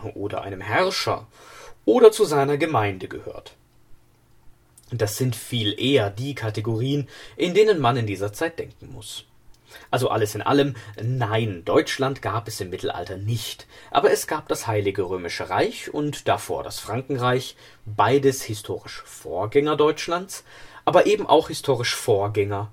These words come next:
vieler anderer moderner Staaten.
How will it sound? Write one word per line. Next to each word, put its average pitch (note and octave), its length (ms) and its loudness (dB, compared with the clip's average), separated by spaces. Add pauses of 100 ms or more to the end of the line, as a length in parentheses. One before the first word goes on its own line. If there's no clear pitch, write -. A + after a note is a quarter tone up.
vieler A2 580 -4
anderer C3+ 560 0 (180)
moderner F#2+ 440 -4
Staaten. - 460 -12